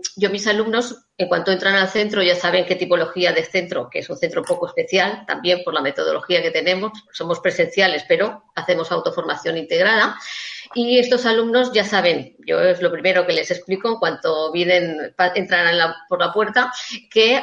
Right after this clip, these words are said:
ah, como complemento de nuestras clases de inglés, ellos siempre tienen a disposición un curso, todos mis alumnos tienen un curso en el aula virtual,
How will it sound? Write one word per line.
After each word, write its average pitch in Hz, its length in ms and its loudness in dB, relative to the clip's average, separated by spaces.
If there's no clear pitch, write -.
ah, 170 500 -2
como 170 260 -2
complemento 170 480 0
de 156 120 0
nuestras 156 400 -6
clases 190 400 2
de 196 80 0
inglés, 240 400 2
ellos - 560 -2
siempre 208 420 0
tienen 196 380 0
a 175 40 2
disposición 180 880 -2
un 185 160 -2
curso, 214 400 0
todos 190 200 2
mis 190 140 -2
alumnos 185 320 0
tienen 165 300 -2
un 170 80 -6
curso 190 260 -4
en 208 80 2
el 160 100 2
aula 139 180 0
virtual, 131 520 -2